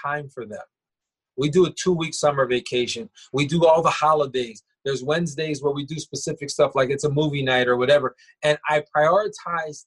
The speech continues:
time for that because the money's not everything. It's what I'm doing with my time. So when you ask what I'm doing with my dash, I'm building something. I'm providing a better life for my family and myself. I'm spending time with the people that I love the most,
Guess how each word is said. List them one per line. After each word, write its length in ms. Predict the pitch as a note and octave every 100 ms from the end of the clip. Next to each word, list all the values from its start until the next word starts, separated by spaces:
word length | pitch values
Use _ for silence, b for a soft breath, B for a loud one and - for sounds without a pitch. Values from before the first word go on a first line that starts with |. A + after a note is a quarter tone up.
| -
time 240 | E3+ E3 D#3
for 60 | D#3
that 120 | D#3
because 300 | D3 D#3 - -
the 80 | C3+
money's 380 | D#3 G#3 G3 D#3
not 200 | D#3 D3+
everything. 400 | E3+ D#3+ - - _ _ _ _ _ _ _ _ _ _ _ _ -
It's 200 | D3 C3
what 300 | C3+ D#3+ G3
I'm 160 | G3
doing 280 | E3+ F3+ E3
with 140 | D3+ C#3
my 140 | C#3+
time. 280 | - D3 C3
So 160 | A#2+
when 100 | A#2
you 120 | B2+ D#3
ask 200 | D3+ D3
what 120 | D3+
I'm 120 | C#3+
doing 180 | D3 C#3
with 80 | B2+
my 120 | A#2+
dash, 480 | C#3 C#3+ B2+ - - _ _ _ _ -
I'm 160 | C3+ B2
building 380 | C#3 D3+ F3 E3+ - _ _
something. 360 | F3 E3+ G3+ G3+ _ _ B2+
I'm 140 | B2+
providing 500 | C3+ B2+ C3 D3+ E3+
a 40 | C#3
better 280 | D3+ D3+
life 280 | D3 D3 D3
for 100 | D#3
my 180 | C#3+ C3
family 400 | - D3 D3+ D3+
and 100 | C3+
myself. 480 | B2 A#2+ E3+ F3+ F3+ b b b
I'm 120 | B2 A2+
spending 420 | - D#3 F3 E3+
time 300 | D#3+ D#3+ D3+
with 100 | C#3+
the 100 | C#3
people 280 | D#3+ D3 C#3+
that 120 | C#3
I 80 | C3
love 280 | C#3 D3
the 100 | C3+
most, 340 | C3+ D3 D3+